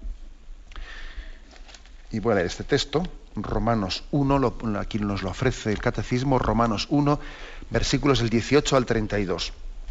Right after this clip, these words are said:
Aquí se quiere, ¿eh? se quiere, mm, demostrar en este texto cómo existe una culpabilidad, ¿no?, en rechazar la fe, en rechazar a Dios,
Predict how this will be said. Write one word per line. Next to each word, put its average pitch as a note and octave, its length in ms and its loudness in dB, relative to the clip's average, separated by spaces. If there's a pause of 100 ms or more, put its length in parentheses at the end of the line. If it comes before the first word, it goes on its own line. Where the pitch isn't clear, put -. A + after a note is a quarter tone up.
(400)
Aquí - 220 4
se B2 180 4
quiere, B2 380 4
¿eh? D#3 140 0 (500)
se - 220 -2
quiere, C3 360 4
mm, G2 640 -2
demostrar C3+ 520 4
en A2+ 100 2
este B2+ 200 2
texto C#3+ 440 0 (420)
cómo C#3+ 200 4
existe D3 340 2
una C3+ 160 4
culpabilidad, A#2+ 1080 4
¿no?, A2 180 -2
en B2 220 2
rechazar A#2 500 0
la D3+ 140 4
fe, G3 240 4
en G3 120 2
rechazar A2+ 420 0
a C3 80 6
Dios, E3 300 4